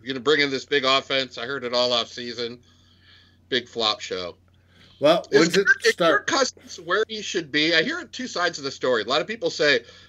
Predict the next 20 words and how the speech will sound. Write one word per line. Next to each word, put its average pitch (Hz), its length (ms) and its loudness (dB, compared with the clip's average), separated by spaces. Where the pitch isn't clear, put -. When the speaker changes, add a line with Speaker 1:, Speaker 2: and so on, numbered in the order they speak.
Speaker 1:
"Wow, 233 200 0
he's 165 120 -2
got 175 180 0
amazing 170 420 -4
weapons. 156 440 -2
How 170 120 -4
could 214 180 -10
he 180 100 -8
not 165 240 -2
be 147 240 -4
any 143 220 -2
better?" 110 440 0
And 135 140 -8
then 190 80 -2
I 185 80 4
other, 208 180 2
hear 214 220 -2
other 269 140 -4
people 151 260 -6
say, 143 280 2